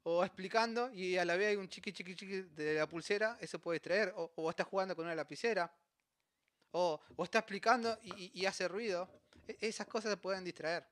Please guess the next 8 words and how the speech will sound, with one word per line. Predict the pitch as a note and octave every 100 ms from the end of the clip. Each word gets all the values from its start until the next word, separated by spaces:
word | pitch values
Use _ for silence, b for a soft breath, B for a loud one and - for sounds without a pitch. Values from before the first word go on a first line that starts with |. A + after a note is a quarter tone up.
| _ _ _ - - _ _ _ _ _ _ _
Entonces | D3 F3 D#3+ -
hay | F#3+
que | F3
tener | D#3 D#3+
en | D#3
cuenta | D3 D3 D3+
esas | - C3
cosas. | B2 A#2 -